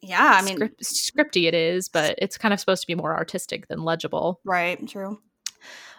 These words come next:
Speaker 2: But anyways, I thought that was kind of sad, and I kind of agree that it has probably a lot to do with standardized testing 'cause we're not really focusing on things that might actually interest a kid as far as, like, a hobby
Speaker 1: Right.
Speaker 2: or something creative
Speaker 1: Yeah.
Speaker 2: anymore, which is sad.
Speaker 1: Yeah, for sure.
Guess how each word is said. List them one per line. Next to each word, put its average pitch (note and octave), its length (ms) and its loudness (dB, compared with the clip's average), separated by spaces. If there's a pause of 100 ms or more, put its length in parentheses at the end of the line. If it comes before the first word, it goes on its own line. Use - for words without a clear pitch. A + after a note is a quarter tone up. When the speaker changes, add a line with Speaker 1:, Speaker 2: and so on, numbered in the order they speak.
Speaker 2:
But F3 300 0
anyways, F#3+ 300 2
I C4+ 60 6
thought F4+ 140 8
that F#4+ 80 10
was E4 100 2
kind D4 140 4
of B3+ 60 2
sad, F#3 380 8
and F#3 100 2
I G3+ 40 4
kind B3+ 180 4
of B3 60 4
agree G3 240 2
that F#3 120 4
it F3 100 2
has G3 220 -2
probably G#3+ 280 2
a C#4+ 60 6
lot G3+ 140 4
to - 60 -16
do G3+ 80 0
with F#3+ 100 -2
standardized F3+ 420 -2
testing F3+ 360 -2
'cause F3 180 -4
we're F3 100 0
not F3 160 2
really F3 240 0
focusing F3 460 -4
on E3 140 -4
things E3+ 260 -6
that D#3+ 220 -4 (520)
might F3 240 2
actually F3+ 300 0
interest F#3 380 -2
a F3 40 -2
kid E3+ 240 -4
as E3 120 -6
far D#3+ 160 -2
as, D#3+ 100 -4
like, D#3+ 120 -4
a D#3+ 40 -4
hobby F3 640 0
Speaker 1:
Right. F#3+ 440 -2 (120)
Speaker 2:
or G3 120 2
something F3+ 300 -2
creative E3 480 -4
Speaker 1:
Yeah. F3 40 -6
Speaker 2:
anymore, F3+ 460 -6
which G3 160 -12
is F#3+ 120 -10
sad. - 360 -4
Speaker 1:
Yeah, - 220 -12 (120)
for G#3 160 -14
sure. G#3 300 -14